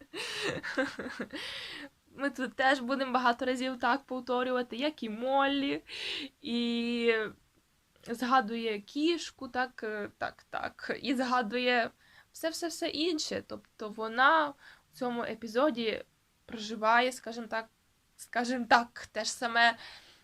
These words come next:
е, життя, що і Блум проживав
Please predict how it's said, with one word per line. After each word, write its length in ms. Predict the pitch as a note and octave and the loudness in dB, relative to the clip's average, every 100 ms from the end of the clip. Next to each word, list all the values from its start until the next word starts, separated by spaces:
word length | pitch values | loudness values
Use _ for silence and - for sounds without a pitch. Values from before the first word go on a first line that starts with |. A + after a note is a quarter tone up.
| - | -8
е, 200 | G3 G#3+ | -2 0
життя, 460 | A#3+ B3 - A#3+ C4+ | 0 -2 4 4 4
що 220 | - A#3 | 0 -4
і 140 | A#3 | -4
Блум 360 | G#3 A#3+ E4 D#4+ | -6 -4 -2 -2
проживав 680 | B3+ A#3 A#3 A3+ B3+ D4 | -2 0 4 8 8 6